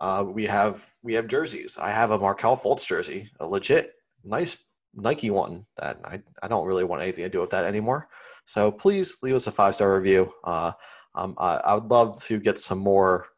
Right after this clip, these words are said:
you know, listener involvement on the podcast. But on today's episode, uh, we're gonna talk about the breaking news that started, um, right, that happened right before we started. Uh, Russell Westbrook was traded to the Wizards. We will talk about all the roster moves that were made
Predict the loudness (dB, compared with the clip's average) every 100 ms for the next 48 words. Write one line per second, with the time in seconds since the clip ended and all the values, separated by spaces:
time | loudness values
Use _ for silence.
0 | _ _ -12 -8 -4 -4 -4 -4 -6 -4
1 | -4 -4 -6 -10 -12 -8 -8 -8 -8 -10
2 | -10 -8 -8 -10 -18 -18 -16 -4 -2 4
3 | 4 4 0 -4 -6 -8 -12 _ _ _
4 | _ -6 -2 0 0 2 2 4 2 2
5 | 0 2 0 0 0 -2 -2 -2 -2 -2
6 | 0 2 0 -4 _ _ _ -6 -2 -2
7 | -4 -6 0 0 0 -2 2 2 2 2
8 | 0 0 0 0 2 2 0 -2 -8 -4
9 | -2 0 0 0 0 0 -4 -4 -8 -6
10 | -6 -6 -4 -2 0 0 -2 -4 -12 _
11 | -4 -4 -2 -4 0 2 2 2 0 0
12 | 0 0 0 -2 2 2 2 -2 -2 2
13 | 2 2 0 0 -2